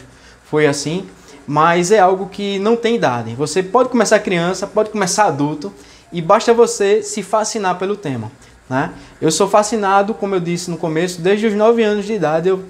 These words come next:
tenho aquários. Cada um sempre diferente do outro, mas sempre evoluindo, e meu, minha paixão sempre foi o aquário plantado. Então eu, eu, eu recomendo pra quem ainda não tem um aquário, que queira começar, que comece devagarzinho,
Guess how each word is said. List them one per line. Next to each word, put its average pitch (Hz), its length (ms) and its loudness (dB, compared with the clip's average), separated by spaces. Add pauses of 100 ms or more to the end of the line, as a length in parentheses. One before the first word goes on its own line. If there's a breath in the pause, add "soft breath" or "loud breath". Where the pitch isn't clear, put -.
tenho 180 180 0
aquários. 120 440 0 (680 loud breath)
Cada 208 340 4
um 226 240 2
sempre 233 540 -2
diferente 190 480 -4
do 185 100 0
outro, 208 460 2
mas 208 320 2
sempre 233 320 0
evoluindo, 220 520 2
e 233 40 2
meu, 226 220 4
minha 202 180 -2
paixão 196 300 -2
sempre 202 280 -6
foi 185 240 -2
o 185 80 2
aquário 165 460 2 (480 loud breath)
plantado. 127 560 0 (680 loud breath)
Então 277 520 4
eu, 277 100 0
eu, 233 260 4
eu 208 240 4
recomendo 185 540 -2
pra 180 160 0
quem 233 300 -4
ainda 202 240 -2
não 165 180 -2
tem 165 220 -2
um 165 80 0
aquário, 147 480 2
que 180 120 -12
queira 175 280 0
começar, 175 480 0
que 233 140 -10
comece 302 360 0
devagarzinho, 233 720 2